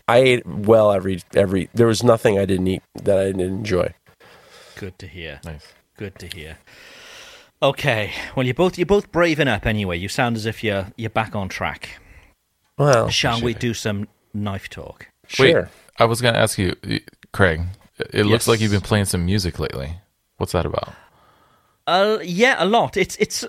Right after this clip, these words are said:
Speaker 2: it's, you know, it's summer season, it's gig season, so
Speaker 3: Right.
Speaker 2: we're gigging sort of twice a week at the moment.
Speaker 3: Cool.
Speaker 2: Um, yeah, so it, it's busy. And we've got, um, we've got. I, I think I've told you in the past. We've,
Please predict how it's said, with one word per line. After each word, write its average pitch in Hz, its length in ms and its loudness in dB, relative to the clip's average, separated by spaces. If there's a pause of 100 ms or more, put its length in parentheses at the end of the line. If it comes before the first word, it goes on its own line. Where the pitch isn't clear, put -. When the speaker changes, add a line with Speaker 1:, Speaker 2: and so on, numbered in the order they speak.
Speaker 2:
it's, - 140 -2
you 233 60 -2
know, 143 100 2
it's 165 160 -2
summer 160 180 0
season, 113 280 0
it's - 80 -8
gig 127 180 -4
season, 90 340 -6
so 104 200 -6
Speaker 3:
Right. 76 100 -2
Speaker 2:
we're 92 160 -2
gigging 92 320 -6
sort 101 160 -10
of - 40 -20
twice 98 260 -8
a 95 40 -6
week 98 180 -6
at 90 60 -14
the 90 80 -14
moment. 87 460 -10
Speaker 3:
Cool. 160 120 -2
Speaker 2:
Um, 92 340 -6 (460)
yeah, 139 360 2
so - 160 -10
it, 107 80 -8
it's - 180 -10
busy. 110 320 -4 (540)
And 107 220 -6
we've 113 240 -10
got, 113 300 -6
um, 98 340 -4 (140)
we've 113 100 -8
got. - 180 -12
I, 104 60 -12 (160)
I - 80 -18
think - 180 -12
I've - 60 -8
told 101 220 -8
you - 20 -10
in 80 60 -10
the 80 60 -12
past. 90 300 -12
We've, 101 140 -12